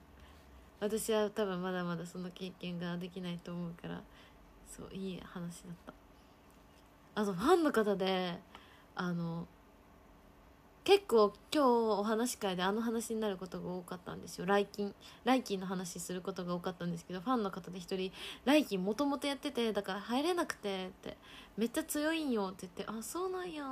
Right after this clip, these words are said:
って言ったら、なんか、なんだっけ、ん、七、七千万みたいなの言ってて、戦力が。七千万だっけ？忘れた。え、なんか、千、なんとか千万みたいな言ってて、「え？」みたい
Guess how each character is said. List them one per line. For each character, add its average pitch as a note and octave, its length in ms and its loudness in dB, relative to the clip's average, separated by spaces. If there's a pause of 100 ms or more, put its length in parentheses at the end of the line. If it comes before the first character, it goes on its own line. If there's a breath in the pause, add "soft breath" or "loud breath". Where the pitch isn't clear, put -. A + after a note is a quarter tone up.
っ A#3 40 -6
て - 160 -18
言 - 0 -
っ - 20 -20
た F#3+ 80 -10
ら、 F#3+ 60 -8
な - 60 -12
ん - 20 -18 (500 loud breath)
か、 - 140 -10 (840 loud breath)
な B3+ 140 4
ん C4+ 60 0
だ A3 60 2
っ - 80 -10
け、 - 100 -8
ん、 - 60 -10 (800)
七、 A3 260 0 (340)
七 A3 220 0
千 D#4 300 -2
万 C4 180 4
み F3 100 -2
た F3 80 -8
い E3+ 40 -8
な - 60 -10
の - 100 -14
言 - 80 -20
っ - 40 -20
て - 80 -10
て、 - 80 -12
戦 F#3 240 -4
力 - 240 -10
が。 - 100 -12 (160)
七 A#3 180 0
千 D4 220 -4
万 C4 140 -2
だ D#3+ 60 -10
っ - 60 -16
け？ - 180 -14
忘 - 160 -8
れ A3+ 80 -4
た。 - 140 -8 (600 loud breath)
え、 A#3 100 2
な A3+ 80 4
ん G#3+ 60 0
か、 - 120 -8
千、 C#4 440 0
な B3 140 2
ん B3+ 60 0
と C4 80 -2
か B3+ 100 -4
千 B3 240 0
万 A3+ 200 0
み F3 80 -6
た E3 120 -6
い E3+ 40 -4
な D#3+ 80 -6
言 F3 100 -6
っ - 20 -8
て G3 140 -8
て、 - 300 -6 (500)
「え？」 D4 100 -8 (180)
み G3 80 -12
た - 100 -16
い - 40 -12